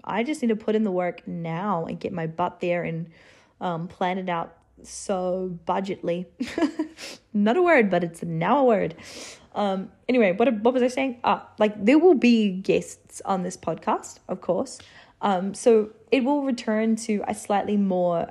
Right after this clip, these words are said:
um, focused content. But I guess lately it's just been whatever I want to talk about. And obviously I've talked about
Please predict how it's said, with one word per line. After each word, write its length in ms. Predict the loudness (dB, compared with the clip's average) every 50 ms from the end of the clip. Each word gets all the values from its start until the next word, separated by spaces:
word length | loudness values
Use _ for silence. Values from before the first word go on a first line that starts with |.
| -6 -6
um, 380 | -6 -4 -4 -6 -6 -8 -10 -14 _ _ _ _ _ _ _ _ -20 _ _ _ _ _ _
focused 540 | -4 2 4 4 4 4 2 0 0 0 -4
content. 600 | -4 -4 -4 -4 -4 -6 -6 -6 -6 -6 -8 -6 -2
But 120 | 2 2 2
I 40 |
guess 300 | 4 2 0 0 0 0
lately 420 | 0 2 2 2 0 0 0 0 0
it's 140 | -2 -4 -6
just 240 | -6 -6 -6 -4
been 420 | -4 -2 -2 -2 -4 -6 -4 -2 0
whatever 320 | 2 2 2 2 0 0
I 80 | -2 0
want 240 | -2 -4 -6 -8 -6
to 40 |
talk 200 | -4 -4 -4 -4
about. 360 | -6 -8 -6 -8 -8 -10 -10 -8
And 120 | -8 -8 -4
obviously 520 | -4 -4 -4 -4 -8 -6 -6 -6 -6 -4
I've 180 | -4 -6 -8 -4
talked 280 | -4 -6 -6 -6 -8
about 400 | -8 -6 -4 -2 -2 -4 -6 -10